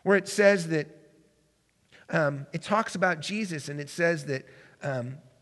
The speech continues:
that he had no form or majesty that we should look at him, that he had no beauty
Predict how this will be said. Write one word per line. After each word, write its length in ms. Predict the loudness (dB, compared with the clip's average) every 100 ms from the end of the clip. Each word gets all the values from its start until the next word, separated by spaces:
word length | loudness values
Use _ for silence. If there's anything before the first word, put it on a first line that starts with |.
| _ _ _ _ _ -20 -2
that 100 | 0
he 120 | 2
had 260 | 4 4 2
no 160 | 0 -2
form 420 | -2 0 2 2
or 60 |
majesty 560 | 0 2 0 -2 -6 -6
that 160 | -6 -6
we 80 |
should 240 | -6 -8 -12 -14 -8
look 240 | -6 -4 -6
at 80 |
him, 240 | -6 -8 -10 -16 _ _ _ _ -12
that 140 | -4 0
he 100 | 2
had 340 | 4 4 2 -10 -20 -8
no 160 | -6 -4
beauty 640 | -6 -4 -2 -2 -4